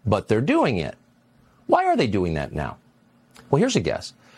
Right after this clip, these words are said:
Right after the midterm elections in November, Joe Biden made it clear he had no plans to step aside and make way for Kamala Harris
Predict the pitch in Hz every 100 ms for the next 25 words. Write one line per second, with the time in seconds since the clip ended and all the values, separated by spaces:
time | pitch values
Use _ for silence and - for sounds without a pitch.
0 | - - 160 320 320 214 175 156 127 151
1 | 113 185 - 131 104 104 90 220 254 151
2 | 104 131 135 160 143 117 110 - 139 120
3 | 127 117 123 214 - 262 240 - 196 -
4 | 190 139 - 285 226 185 135 127 139 -
5 | 135 127 - 139 123 - 107 90 107 220
6 | 202 170 - -